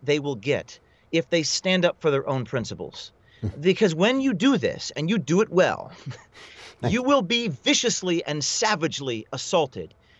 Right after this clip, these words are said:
Speaker 1: and you will be maligned by people on your own side. So really, it's not, the question is not
Speaker 2: So, so why
Speaker 1: are
Speaker 2: is that?
Speaker 1: Yeah. Because, because the question is not, do, do you know how to be effective? The question is, do you have the will? Why is it? Um,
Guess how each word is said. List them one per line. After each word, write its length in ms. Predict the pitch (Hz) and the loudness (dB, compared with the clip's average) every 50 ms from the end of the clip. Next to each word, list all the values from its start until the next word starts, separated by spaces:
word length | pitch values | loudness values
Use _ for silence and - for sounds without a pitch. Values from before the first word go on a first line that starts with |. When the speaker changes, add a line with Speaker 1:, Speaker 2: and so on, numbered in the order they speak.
| _ _ _ - | _ _ _ -4
Speaker 1:
and 220 | 170 175 175 170 151 | -2 -2 0 -2 -2
you 100 | 214 226 | 0 2
will 100 | 220 180 | 2 2
be 120 | 156 190 175 | 2 0 0
maligned 520 | 160 160 160 160 165 170 175 185 175 151 | 0 0 2 4 4 4 2 2 0 0
by 140 | 160 151 147 | 0 0 0
people 320 | - 170 170 - 160 151 | 0 -4 -6 -6 -4 -4
on 100 | 143 139 | -4 -4
your 140 | 135 127 135 | -4 -2 -2
own 140 | 135 131 123 | -2 -2 -2
side. 300 | - - 135 120 120 113 | -4 -2 0 0 0 0
So 100 | - 208 | 0 -2
really, 160 | 254 320 339 | 0 0 0
it's 120 | 262 - 226 | -2 0 -2
not, 160 | 196 180 - | -2 0 0
the 80 | 165 | -4
question 300 | 143 - 185 170 - 175 151 | 0 0 0 0 0 -4 -6
is 100 | 131 127 | -2 0
not 220 | 160 143 135 - | 0 0 0 2
Speaker 2:
So, 220 | - 175 175 175 - | 2 2 2 2 2
so 120 | - - 160 | -4 0 2
why 220 | 147 165 175 175 | 4 6 8 8
Speaker 1:
are 40 | 170 | 8
Speaker 2:
is 120 | 147 - | 8 6
that? 300 | 160 151 139 - - - _ _ _ | 4 4 4 2 0 -8 _ _ _
Speaker 1:
Yeah. 120 | - 120 101 _ _ _ _ _ _ _ _ _ _ _ _ _ _ - | -16 -16 -16 _ _ _ _ _ _ _ _ _ _ _ _ _ _ -12
Because, 320 | 214 220 - 254 233 190 - _ 156 - 175 | -10 -2 2 2 2 2 -2 _ -16 -6 -4
because 300 | 196 196 - 240 202 170 | -4 2 4 2 4 4
the 80 | 214 - | 2 2
question 320 | - 285 302 - 254 214 | 2 0 0 2 -2 -4
is 100 | 185 160 | -4 0
not, 220 | 196 185 175 - _ _ _ _ _ _ _ - 151 131 | 2 0 0 0 _ _ _ _ _ _ _ -14 -10 -6
do, 180 | 180 196 180 - - 156 | -4 -4 -6 -6 -10 -10
do 80 | 139 165 | -4 -2
you 100 | 190 175 | 0 0
know 280 | 165 160 170 180 196 180 | 4 6 6 6 6 4
how 160 | 175 170 160 | 4 4 2
to 80 | 151 | 2
be 100 | 139 139 | 2 -2
effective? 340 | 127 - - 131 - - 139 131 | -4 0 0 -2 -2 -2 -8 -8
The 60 | 139 | 0
question 300 | - 190 180 - 190 165 | 2 2 2 2 -2 -6
is, 80 | 143 127 | -6 -6
do 80 | 127 | -4
you 80 | 156 151 | -4 -2
have 160 | 151 151 131 | -2 -2 -2
the 80 | 139 131 | -2 -2
will? 440 | 147 202 220 143 - - - - _ _ _ _ _ - | 0 2 2 2 0 -2 -8 -14 _ _ _ _ _ -4
Why 220 | 120 135 156 175 175 | 2 4 4 4 6
is 180 | 151 156 170 | 4 4 4
it? 140 | 247 349 - _ _ _ _ _ _ _ - | 2 -2 -4 _ _ _ _ _ _ _ -2
Um, 380 | 165 160 156 156 156 165 - | 0 2 2 2 0 -2 -8